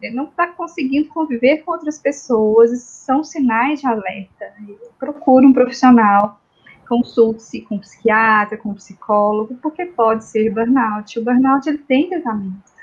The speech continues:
É, não é normal a gente viver desse jeito, né? Às vezes a gente vai insistindo, insistindo.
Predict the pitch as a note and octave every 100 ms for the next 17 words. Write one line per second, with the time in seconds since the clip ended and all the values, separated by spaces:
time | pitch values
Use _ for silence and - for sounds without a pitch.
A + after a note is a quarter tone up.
0 | - _ _ _ _ G#3 G#3 G3+ G3+ G3
1 | G3 G#3 A#3 D4+ F4+ D4+ C#4+ A3 G3+ F#3+
2 | G#3 G#3 G#3+ G#3+ F#3+ F#3+ G3 - F#3+ F#3+
3 | F#3 F#3 F3+ G3 A#3 A3+ A3 A3+ A#3+ G#3+
4 | A3+ C4 C4 A#3+ B3 B3 A#3+ - B3+ B3+
5 | B3+ B3 A#3+ A#3 - A3+ B3